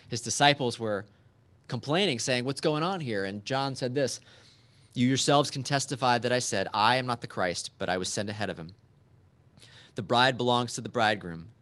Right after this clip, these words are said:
The friend who attends the bridegroom waits and listens for him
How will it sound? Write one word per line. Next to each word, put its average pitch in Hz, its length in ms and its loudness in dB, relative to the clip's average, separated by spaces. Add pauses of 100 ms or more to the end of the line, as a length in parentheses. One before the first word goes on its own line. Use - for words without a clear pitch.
(340)
The - 80 -8
friend 139 380 0
who 139 100 0
attends 131 340 0
the 131 80 -4
bridegroom 123 540 2
waits 127 420 0
and 104 320 -10
listens 127 400 -6
for 127 140 -6
him 123 320 -6